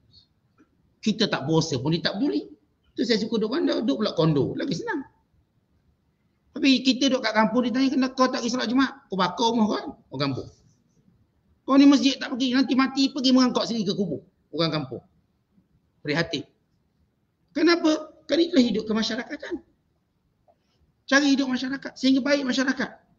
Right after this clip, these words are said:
Penuh surau masjid. Tapi hidup cara yang saya katakan, kononnya atas nama keharmonian yang hari ini, eh, mereka wujudkan satu bentuk kehidupan baru, kehidupan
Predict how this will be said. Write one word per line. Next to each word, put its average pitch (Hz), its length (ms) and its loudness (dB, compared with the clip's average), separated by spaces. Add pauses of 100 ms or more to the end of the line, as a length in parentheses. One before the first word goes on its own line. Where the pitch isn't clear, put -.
(540)
Penuh 180 480 2
surau 156 240 -2
masjid. 117 320 -8 (1200)
Tapi 247 240 0
hidup 226 240 2
cara 185 240 4
yang 165 160 4
saya 165 240 -4
katakan, 143 400 -2 (320)
kononnya 170 400 0
atas 160 160 -2
nama 156 320 0
keharmonian 143 600 -4
yang 139 160 -2 (360)
hari 151 240 -2
ini, 156 300 -2
eh, 127 260 -10 (400)
mereka 139 320 -6
wujudkan 151 240 -6
satu 131 320 -8
bentuk 135 480 -8 (260)
kehidupan 156 460 -4
baru, 156 240 -2
kehidupan 147 420 -6